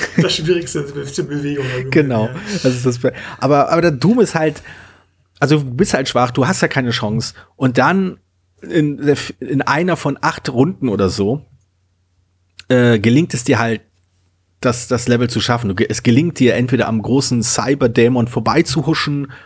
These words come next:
Speaker 2: oder ihn tatsächlich umzuhauen. Und es ist ein unbeschreibliches Gefühl, wenn du eine, eine Runde von Doom gewinnst, von der du wusstest, dass du einfach einem, mit einem knallharten Handicap gestartet bist. Und die Erinnerung daran,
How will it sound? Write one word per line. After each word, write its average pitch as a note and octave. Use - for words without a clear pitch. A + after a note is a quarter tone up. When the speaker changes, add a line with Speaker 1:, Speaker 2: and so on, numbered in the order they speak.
Speaker 2:
oder A#2
ihn A#2+
tatsächlich B2+
umzuhauen. A2+
Und B2+
es C3
ist D#3
ein B2+
unbeschreibliches F3
Gefühl, C3+
wenn B2
du C3
eine, A2
eine A2
Runde D#3
von A2
Doom F#3+
gewinnst, B2
von A#2+
der B2
du A#2+
wusstest, -
dass -
du C#3
einfach B2+
einem, A#2
mit A2+
einem A2+
knallharten B2+
Handicap B2
gestartet B2
bist. -
Und B2
die B2+
Erinnerung D3+
daran, G2+